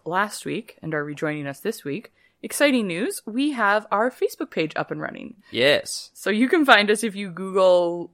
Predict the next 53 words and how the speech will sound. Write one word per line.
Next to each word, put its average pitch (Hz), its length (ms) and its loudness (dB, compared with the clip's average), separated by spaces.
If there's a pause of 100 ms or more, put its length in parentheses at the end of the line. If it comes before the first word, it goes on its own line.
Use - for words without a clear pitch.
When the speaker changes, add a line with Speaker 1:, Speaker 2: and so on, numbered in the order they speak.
(120)
Speaker 1:
under 165 280 -2
the 151 80 -2
Facebook 151 480 -4
Google. 143 540 -2 (1120)
Speaker 2:
I 294 80 6
don't 415 120 2
know 427 160 4
how - 80 4
you 190 160 2
find 151 500 2
groups, 123 500 -2
like, 107 260 2
if 113 140 -8
you're, 110 300 2
like, 104 300 -2 (240)
I 147 100 2
guess 160 300 2 (100)
if 135 160 -4
we 117 80 -2
tell 147 260 4
them 120 100 -2
about 107 220 2
it, 90 60 -6
they 104 100 2
can 107 100 -10
find 110 300 0
it, 98 140 -2
but, 101 120 -4
like, 101 240 -2 (380)
you - 160 -10
know, 104 240 0
does 110 200 -2
it 110 200 -2 (120)
show 120 480 0 (140)
up 110 220 0
in 120 160 -6
people's, 113 500 -6
like, 98 320 0 (220)
"You 214 160 -6
might 117 180 2
be 123 140 -2
interested 151 420 -2
in 160 160 -6
this 196 200 -4
group" 90 340 -8
or - 40 -10
something? - 460 -14
I 67 160 0
don't 170 100 2
know 170 60 4
how 147 80 2
Facebook 107 380 -2
works. - 420 -6